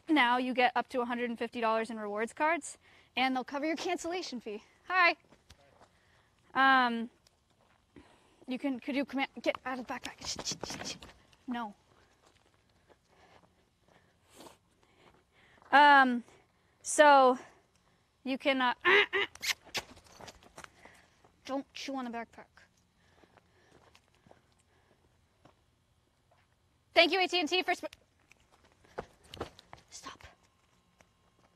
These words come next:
Thank you, A T and T, for sponsoring the stream. Thank you guys for watching me build this goat seesaw. I think it was a massive success. They clearly don't need the ladder rungs. I'm very proud of them. I might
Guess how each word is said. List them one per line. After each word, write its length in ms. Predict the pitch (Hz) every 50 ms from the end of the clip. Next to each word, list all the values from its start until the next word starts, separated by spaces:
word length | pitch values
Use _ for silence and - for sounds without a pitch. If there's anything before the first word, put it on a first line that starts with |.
| _ _ _ _ _ _ _ _ _ _ _ _ _ _ _ -
Thank 160 | - 277 285 254
you, 80 | 294
A 80 | 285 285
T 140 | - - 277
and 100 | 262 -
T, 140 | 277 269
for 100 | 262 -
sponsoring 460 | 254 - - 254 254 240 - 254 240 226
the 60 | 214
stream. 420 | - - - 254 247 254 262 262 - _ - - _ _ _ -
Thank 160 | 254 262 240
you 80 | 262 254
guys 180 | 262 254 247
for 100 | - 269
watching 260 | 254 254 247 - 269
me 80 | 247 240
build 180 | 220 240 233 214
this 120 | 220 208
goat 220 | - 240 240 240
seesaw. 440 | - - 262 240 - - 254 247 233
I 120 | - 214 226
think 160 | 247 226 214
it 20 |
was 140 | 233 226 220
a 40 | 240
massive 400 | 233 226 214 220 - 220 190 -
success. 540 | - - - - 254 262 254 - - - - _ - _ _ _ -
They 100 | 240 226
clearly 380 | - - 254 247 240 240 240
don't 240 | - 233 220 220 220
need 360 | 226 233 240 247 247 220 247 - - -
the 100 | 247 226
ladder 320 | 226 233 240 240 240 247
rungs. 480 | 254 247 247 254 254 247 - - - - -
I'm 80 | 240
very 180 | 220 226 226 220
proud 320 | 214 - - 226 233 240
of 60 | 247 240
them. 300 | 262 247 247 254 262 - _ _ _ _ _ _ _ _ _ _ _ _ _ _ _ _ _ _ _ _ _ _ _ _ _ _ _ _ _ _ _ - - - - - - -
I 60 | - 233
might 280 | 247 240 240 233 226